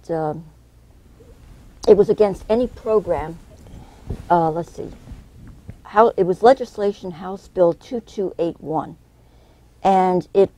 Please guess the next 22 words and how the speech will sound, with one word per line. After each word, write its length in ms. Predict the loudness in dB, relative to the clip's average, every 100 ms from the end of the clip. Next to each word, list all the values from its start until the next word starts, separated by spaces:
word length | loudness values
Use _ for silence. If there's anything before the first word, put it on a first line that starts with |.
| _
prohibits 760 | -14 -4 2 4 4 2 -16 _ _
a 320 | 6 6 4 0
school 400 | -16 -4 2 4
district 560 | 2 -4 -4 -6 -6 -6
or 180 | 0 0
a 80 | 0
charter 460 | -8 -4 -4 -2 -8
school 360 | -10 -2 -2
from 380 | -2 -6 -6 -10 _ -6
including 540 | -6 0 0 0 -2 -10 _
courses 640 | -4 0 0 -2 -10 -10 -10
or 120 | -12
classes 760 | -10 -4 -4 -4 -10 -16 -16 -20 -20 _ -20 -20 -20 -20 -20 -20 4
that 260 | 8 8 6
promote 500 | 0 8 10 10 6
the 160 | -6 6
overthrow 720 | 8 8 4 2 4 6 4 0
of 100 | -2
the 80 | -2
United 420 | -2 -2 -2 -4
States 300 | -6 -6 -6
government 520 | -2 0 0 -6 -12